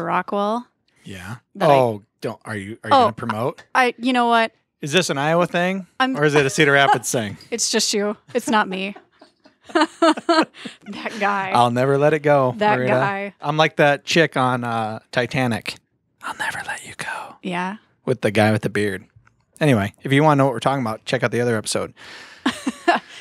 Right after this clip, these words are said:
Speaker 1: Yeah, so I don't know if they kinda really caught wind of what I was doing, and maybe they were worried I was gonna leave, or maybe they said, "Hey, we could use some more of this internally."
Speaker 2: Mm-hmm.
Speaker 1: Offered me this dream role. So now all those retention things I'm,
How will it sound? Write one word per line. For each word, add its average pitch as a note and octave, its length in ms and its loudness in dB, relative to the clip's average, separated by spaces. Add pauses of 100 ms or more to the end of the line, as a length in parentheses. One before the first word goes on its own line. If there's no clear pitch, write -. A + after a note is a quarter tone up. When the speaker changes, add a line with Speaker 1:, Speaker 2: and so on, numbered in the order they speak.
(140)
Speaker 1:
Yeah, C4 340 2
so G#3 600 2 (580)
I A3+ 160 2
don't C4+ 160 0
know B3 360 2
if - 560 -8 (180)
they G3+ 260 0 (260)
kinda G#3+ 320 0
really G3 360 -2
caught A3+ 300 0
wind A3+ 220 0
of A3 60 2
what A3 120 2
I A3 80 4
was G#3+ 160 0
doing, G#3 240 2
and F#3 400 -4
maybe G#3 300 -2
they C4 140 2
were B3+ 160 0
worried A#3+ 240 2
I A#3+ 80 2
was A#3+ 100 2
gonna A3+ 180 0
leave, A3 220 2
or G3+ 80 0
maybe G3 260 0
they F#3+ 160 0
said, F#3 220 0
"Hey, A#3 160 4
we G#3+ 140 0
could F3+ 160 -10
use F3+ 140 -2
some F3+ 140 -2
more F3 120 -4
of F3 60 -2
this F3 160 -2
internally." F3+ 600 -4 (180)
Speaker 2:
Mm-hmm. A2 340 -6 (420)
Speaker 1:
Offered G3 300 0
me G3+ 140 -2
this F#3 180 -2
dream G3 320 0
role. E3+ 340 -4 (680)
So - 160 -4
now G3+ 480 2
all F#3+ 160 2
those G3 180 0
retention F#3 440 -4
things F3 280 -6
I'm, F3 440 -4